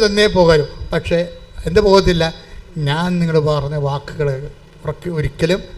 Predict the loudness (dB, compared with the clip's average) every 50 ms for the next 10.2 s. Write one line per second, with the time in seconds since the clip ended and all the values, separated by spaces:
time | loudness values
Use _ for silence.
0 | -16 -8 -4 -4 -2 -2 -2 -4 -6 -6 -8 -8 -8 -10 -10 -12 -14 -18 -18 -20
1 | -20 -20 -20 -20 -20 -20 -20 -20 -20 -20 -20 -18 -18 -20 -20 -18 -10 -6 0 4
2 | 6 8 8 6 6 6 4 4 4 4 2 2 2 6 6 4 2 2 -8 -14
3 | -12 -4 -2 -2 -2 2 4 6 6 6 4 0 -4 -8 -12 -16 -14 -14 -14 -14
4 | -16 -18 -18 -8 -2 0 2 4 2 2 0 2 4 6 6 6 4 2 0 0
5 | 4 4 6 8 8 4 4 2 -2 -10 -20 -20 -20 -20 -20 -20 -20 -14 -10 -6
6 | 0 0 2 2 0 -2 -6 -4 -2 -2 0 2 4 6 6 6 6 4 0 -10
7 | -14 -20 -20 _ _ _ _ _ _ _ _ _ _ _ _ _ -10 -6 -4 -2
8 | -2 0 0 0 0 2 2 2 4 2 0 -2 -10 -20 -20 -20 -20 -20 -20 -20
9 | -16 -6 -2 0 2 2 2 0 0 -4 -2 2 6 8 8 8 8 6 6 2
10 | 2 0 -2